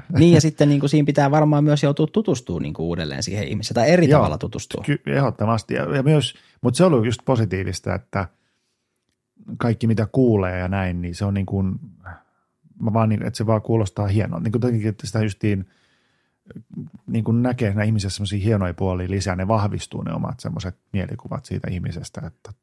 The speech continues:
Speaker 1: Niin, eli sulla on
Speaker 2: Niin.
Speaker 1: ne ihastumisen
Speaker 2: <laughs> Ne kaikki,
Speaker 1: vaaleanpunaiset
Speaker 2: joo, joo.
Speaker 1: lasit päällä, tai että
Speaker 2: No,
Speaker 1: kaikki mitä
Speaker 2: no,
Speaker 1: sanoo ja,
Speaker 2: no.
Speaker 1: niin.
Speaker 2: En mä tiedä. On varmaan
Speaker 1: Ei,
Speaker 2: sitäkin.
Speaker 1: kun siis
Speaker 2: Joo,
Speaker 1: mitä,
Speaker 2: joo,
Speaker 1: mi-,
Speaker 2: joo.
Speaker 1: et tiedä,
Speaker 2: On se
Speaker 1: sehän on
Speaker 2: sitä.
Speaker 1: maailman parasta
Speaker 2: <laughs>
Speaker 1: aikaa, mitä helvettiä.
Speaker 2: Niin, no on se just näin.
Speaker 1: Joo,
Speaker 2: Joo,
Speaker 1: joo,
Speaker 2: kyllä.
Speaker 1: joo.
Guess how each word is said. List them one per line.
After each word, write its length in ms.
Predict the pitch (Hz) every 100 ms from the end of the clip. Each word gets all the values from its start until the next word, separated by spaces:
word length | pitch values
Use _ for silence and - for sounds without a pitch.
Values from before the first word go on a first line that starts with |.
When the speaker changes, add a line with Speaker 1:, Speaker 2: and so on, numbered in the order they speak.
| -
Speaker 1:
Niin, 320 | 117 101 101
eli 180 | - 117
sulla 180 | 107 117
on 60 | 117
Speaker 2:
Niin. 40 |
Speaker 1:
ne 100 | 120
ihastumisen 640 | 123 123 120 107 101 101
Speaker 2:
<laughs> 160 | 101 143
Ne 120 | 131
kaikki, 260 | 127 117 117
Speaker 1:
vaaleanpunaiset 640 | 120 117 113 98 104 131
Speaker 2:
joo, 60 | 123
joo. 60 | 107
Speaker 1:
lasit 180 | 104 -
päällä, 240 | 98 90 87
tai 240 | 92 107
että 80 | 101
Speaker 2:
No, 180 | 214 220
Speaker 1:
kaikki 260 | 220 214 214
mitä 160 | 214
Speaker 2:
no, 80 | 107
Speaker 1:
sanoo 300 | - - 95
ja, 160 | 92 110
Speaker 2:
no. 80 | 123 -
Speaker 1:
niin. 200 | 139 117
Speaker 2:
En 180 | 110 131
mä 160 | 143 147
tiedä. 320 | 147 147 135 - _
On 360 | 202 202 220 151
varmaan 300 | 135 110 104
Speaker 1:
Ei, 40 |
Speaker 2:
sitäkin. 160 | 311 302
Speaker 1:
kun 80 |
siis 160 | 277 110
Speaker 2:
Joo, 120 | 190
Speaker 1:
mitä, 80 | 196
Speaker 2:
joo, 80 | 156
Speaker 1:
mi-, 40 | 123
Speaker 2:
joo. 80 | 98
Speaker 1:
et 140 | -
tiedä, 240 | - 302 165
Speaker 2:
On 60 |
se 80 | 143
Speaker 1:
sehän 140 | 226
on 40 | 247
Speaker 2:
sitä. 60 |
Speaker 1:
maailman 280 | 247 247 247
parasta 480 | 254 - 226 170 143 135
Speaker 2:
<laughs> 40 |
Speaker 1:
aikaa, 300 | 139 123 135
mitä 160 | 214 196
helvettiä. 520 | 180 214 147 101 220
Speaker 2:
Niin, 180 | 202 101 -
no 140 | 196
on 140 | 226
se 80 | 196
just 200 | 190 -
näin. 200 | 110 98 98
Speaker 1:
Joo, 140 | 269
Speaker 2:
Joo, 80 | 175
Speaker 1:
joo, 160 | 98 110
Speaker 2:
kyllä. 160 | - 135
Speaker 1:
joo. 160 | 110